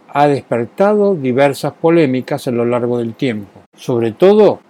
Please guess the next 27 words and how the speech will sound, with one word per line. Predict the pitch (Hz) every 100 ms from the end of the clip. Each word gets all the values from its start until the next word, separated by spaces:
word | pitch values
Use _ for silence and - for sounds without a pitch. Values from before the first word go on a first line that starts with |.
| _
por | 139
su | 120 135
apropiación | 110 127 120 - 107 - 165 180 156
por | 123 107
parte | - 139 131 143
del | 135 139
nazismo, | 139 - 143 117 117 123 _ _
sobre | - - 147 147
todo | 127 220 202
a | 147
causa | 175 190 -
de | 147
las | 123
simpatías | 139 117 117 - 156 123
pronazis | - 143 147 156 - 117 113 - _
de | 123 117
su | 139
hermana | 127 143 143
Elizabeth, | 135 143 - 113 101 92 _ _
a | 123
cuyo | 110 135 127
funeral | - 127 120 143 160
acudió | 160 - 127 135
el | 131
mismo | 127 131 127 -
Hitler. | 113 - 107 92 _ _ _ _ _
Y | 113 113 113